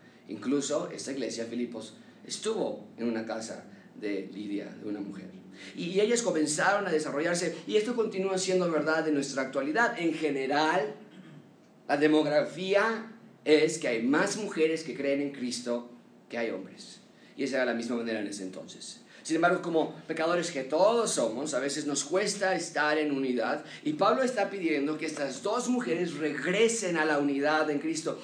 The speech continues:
Y las nombra abiertamente para que se lea en público. Evodia y Síntique. Calma. Unidad.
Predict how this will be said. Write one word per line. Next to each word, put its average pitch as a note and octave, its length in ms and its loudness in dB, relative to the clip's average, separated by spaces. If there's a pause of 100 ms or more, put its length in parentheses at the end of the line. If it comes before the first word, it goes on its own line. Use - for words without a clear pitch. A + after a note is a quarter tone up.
(120)
Y A3+ 60 -2
las G#3+ 220 0
nombra C#4 280 2
abiertamente F#3+ 680 0
para B2+ 180 0
que C3 80 -8
se C3 120 -2
lea E3+ 160 0
en F3+ 120 -2
público. - 480 -4 (400)
Evodia C3 420 -2
y D3+ 40 0
Síntique. B2 540 -4 (1300)
Calma. - 380 -2 (1000)
Unidad. A2+ 440 -4